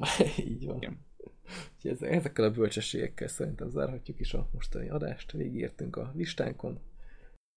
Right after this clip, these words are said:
Speaker 1: Volt tartalom is.
Speaker 2: Igen, legközelebb pedig már Csigezzel együtt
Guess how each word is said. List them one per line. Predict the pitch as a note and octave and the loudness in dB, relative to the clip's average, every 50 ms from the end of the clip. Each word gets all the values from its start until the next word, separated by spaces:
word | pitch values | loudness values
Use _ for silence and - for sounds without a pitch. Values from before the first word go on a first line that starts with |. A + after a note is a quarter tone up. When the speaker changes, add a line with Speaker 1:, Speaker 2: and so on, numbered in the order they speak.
| - - | -12 -6
Speaker 1:
Volt | - D3+ - - - | -4 -4 -4 -2 2
tartalom | - C#3 D3 - - D3+ - - D#3 | 4 4 4 4 4 2 2 2 0
is. | - - - - - - - - - - - - - - - - - - - | -2 -4 -6 -8 -10 -12 -16 -20 -20 -20 -20 -20 -20 -20 -20 -20 -16 -8 -4
Speaker 2:
Igen, | - - - - | -2 0 4 8
legközelebb | G#2 A2+ - - G#2 G#2 G2 - | 10 10 10 12 12 12 10 12
pedig | - F#2 F#2 F2+ | 10 6 8 8
már | F#2+ F#2 | 8 8
Csigezzel | - - F#2+ F2 F2 F2 - - - | 8 8 6 4 4 2 2 2 0
együtt | - - - - _ _ - - | -2 -4 -6 -12 _ _ -16 -16